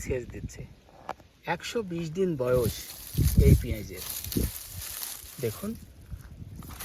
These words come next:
দেখুন, এই জমিতে রোপণ পদ্ধতিতে পেঁয়াজ চাষ করা হয়েছিল। গাছ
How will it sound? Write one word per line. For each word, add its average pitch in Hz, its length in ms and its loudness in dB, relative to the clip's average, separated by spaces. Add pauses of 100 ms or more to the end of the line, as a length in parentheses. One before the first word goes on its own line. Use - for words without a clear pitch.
(580)
দেখুন, 110 240 -8 (4000)
এই 190 120 12
জমিতে 220 340 8 (800)
রোপণ 147 280 12 (120)
পদ্ধতিতে 156 480 8 (720)
পেঁয়াজ 127 300 0
চাষ 123 120 2 (100)
করা 135 220 -2
হয়েছিল। 101 340 -6 (2500)
গাছ 156 180 6